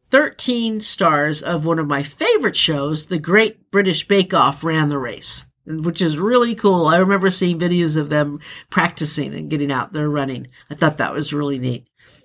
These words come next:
Now, I mentioned earlier that it's the largest fundraiser in the, in the world. Since it started, they've raised about one billion dollars. That's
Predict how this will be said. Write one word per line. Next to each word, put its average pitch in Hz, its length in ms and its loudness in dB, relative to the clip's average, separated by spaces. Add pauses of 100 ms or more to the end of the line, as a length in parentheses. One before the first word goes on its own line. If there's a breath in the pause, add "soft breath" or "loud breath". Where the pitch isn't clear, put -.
(560 loud breath)
Now, 185 180 0
I 190 120 0
mentioned 294 500 2
earlier 196 480 2
that 170 220 2
it's 180 180 -2
the 185 140 -2
largest 214 560 0
fundraiser 170 680 0
in 151 100 -4
the, 156 140 -8 (100)
in 165 400 -6
the 151 140 -4
world. 151 640 -4 (420 loud breath)
Since 285 380 2
it 277 100 -4
started, 160 580 2
they've 190 280 2
raised 185 360 0
about 156 400 -2
one 180 840 0
billion 170 540 2
dollars. 147 640 -2 (300 soft breath)
That's 196 300 4